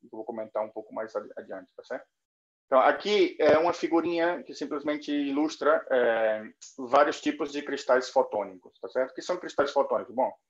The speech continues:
imagino que a maioria de vocês sabe o que é um, um, é, é, que as propriedades elétricas ou, ou eletrônicas de um sólido depende da periodicidade dos átomos, como estão organizados, né? E a gente pode fazer, ana-, ana-, por analogia com isso, é,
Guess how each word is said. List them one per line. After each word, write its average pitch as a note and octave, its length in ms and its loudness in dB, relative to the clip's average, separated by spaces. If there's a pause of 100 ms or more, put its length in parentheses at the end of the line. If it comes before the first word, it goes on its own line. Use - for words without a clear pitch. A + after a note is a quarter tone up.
(140)
imagino C#3 240 -2
que D3+ 80 2
a D3 40 4
maioria D3+ 240 8
de C#3+ 60 -2
vocês D3 500 -2
sabe C#3 340 2
o - 20 -6
que C#3+ 140 -2
é C3 80 6
um, D#3 220 -2
um, C3+ 340 -10 (120)
é, A#2 420 0
é, - 40 -10
que - 140 0
as A#2+ 140 4
propriedades C3+ 440 4
elétricas D3 800 2
ou, - 160 -10 (300)
ou A#2+ 80 0
eletrônicas B2+ 680 0
de B2+ 200 -12
um B2+ 80 -6
sólido C#3+ 520 2 (320)
depende D3 480 4
da D3 200 8
periodicidade B2+ 720 6
dos B2 200 0
átomos, C3 340 2
como A#2+ 160 -10
estão A#2+ 160 -4
organizados, A2+ 600 -8
né? D4 120 -20 (760)
E C3+ 60 2
a - 20 6
gente D3 220 -4
pode E3 180 6
fazer, D#3+ 260 6
ana-, D3 200 6
ana-, C#3 280 4
por C3 200 0
analogia C#3+ 480 4
com D3 140 -2
isso, D3+ 340 -2 (260)
é, A2+ 640 4